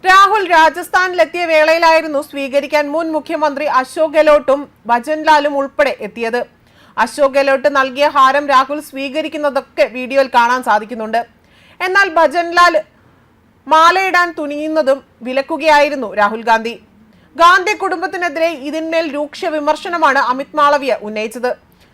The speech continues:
സമൂഹത്തിന്റെ താഴെ തട്ടിലുള്ളവരെ എന്നും അവഗണിക്കുക മാത്രമാണ് ഉണ്ടായതെന്നും അല്ലാതെ ഗാന്ധി കുടുംബം അവർക്കായി യാതൊന്നും ചെയ്തിട്ടില്ല എന്നും അദ്ദേഹം തുറന്നടിച്ചിരുന്നു.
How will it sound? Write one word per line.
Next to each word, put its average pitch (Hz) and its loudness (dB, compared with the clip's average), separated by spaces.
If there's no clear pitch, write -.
സമൂഹത്തിന്റെ 262 -4
താഴെ 262 2
തട്ടിലുള്ളവരെ 277 0
എന്നും 277 -2
അവഗണിക്കുക 269 -2
മാത്രമാണ് 302 0
ഉണ്ടായതെന്നും 277 0
അല്ലാതെ 254 2
ഗാന്ധി 262 0
കുടുംബം 302 -2
അവർക്കായി 285 2
യാതൊന്നും 285 0
ചെയ്തിട്ടില്ല 311 -2
എന്നും 320 2
അദ്ദേഹം 269 -2
തുറന്നടിച്ചിരുന്നു. 240 -4